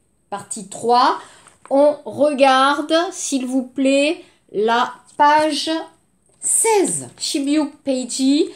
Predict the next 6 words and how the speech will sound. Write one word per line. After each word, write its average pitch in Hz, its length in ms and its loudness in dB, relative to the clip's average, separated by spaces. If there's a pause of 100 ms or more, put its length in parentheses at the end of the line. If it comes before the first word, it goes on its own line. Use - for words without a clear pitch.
(300)
la 233 380 0 (220)
page 277 440 0 (220)
seize. 190 800 -2 (360)
Vocabulaire, 269 1300 2 (460)
hein, 220 260 -8
regardez, 285 1080 0